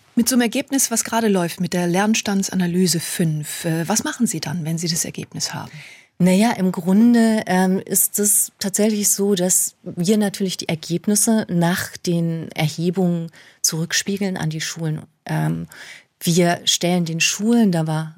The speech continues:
Speaker 2: die Materialien bereit und die Förder-, ähm, Ansätze sozusagen, um mit diesen Daten dann umzugehen. Das heißt, wir als Institut, ähm,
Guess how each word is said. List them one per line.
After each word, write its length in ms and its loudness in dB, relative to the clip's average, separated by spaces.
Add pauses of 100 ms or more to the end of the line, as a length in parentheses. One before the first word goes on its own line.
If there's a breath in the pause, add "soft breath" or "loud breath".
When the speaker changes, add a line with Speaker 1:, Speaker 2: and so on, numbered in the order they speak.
(280)
Speaker 2:
die 380 -2
Materialien 760 -2
bereit 520 -8
und 360 -4
die 380 -4
Förder-, 540 0 (100)
ähm, 580 -6
Ansätze 540 2
sozusagen, 560 -2
um 200 0
mit 180 0
diesen 200 -2
Daten 300 -2
dann 140 -6
umzugehen. 640 -10 (460 loud breath)
Das 180 0
heißt, 320 0
wir 260 2
als 200 -2
Institut, 960 -4 (720 loud breath)
ähm, 540 2